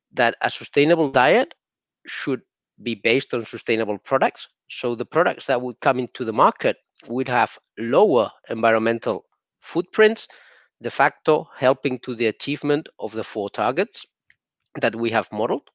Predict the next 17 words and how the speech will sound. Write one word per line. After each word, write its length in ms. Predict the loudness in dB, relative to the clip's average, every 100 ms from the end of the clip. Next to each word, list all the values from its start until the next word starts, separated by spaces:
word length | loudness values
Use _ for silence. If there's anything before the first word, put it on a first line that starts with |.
| _
which 120 | -6
are 80 | -2
basically 480 | 0 -2 -4 -6 -6
use 280 | -6 -10
of 100 | -8 -6
inputs 540 | -6 -4 -6 -6 -12 -20 -20 _ _
that 140 | 0 0
are 80 |
considered 600 | 0 -6 -6 -4 -4 -6 _ _ _ _ _
to 80 | -6
have 240 | 0 0 0
a 40 |
negative 440 | -2 -2 -4 -8
environmental 540 | -10 -6 -4 -4 -4 -4
impact. 380 | -2 -2 -2 -8 -20 _ -4
And 160 | -2
second, 400 | 0 2 2 0